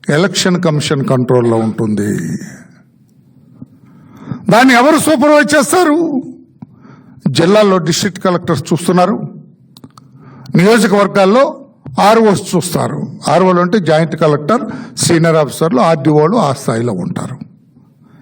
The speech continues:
వాళ్ళందరూ ఎవరు? మీరు పోస్ట్ చేసిన వాళ్ళు కాదా కలెక్టర్లందరూ?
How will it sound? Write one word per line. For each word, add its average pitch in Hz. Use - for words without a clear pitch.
వాళ్ళందరూ 277
ఎవరు? 277
మీరు 226
పోస్ట్ 220
చేసిన 156
వాళ్ళు 127
కాదా 147
కలెక్టర్లందరూ? 226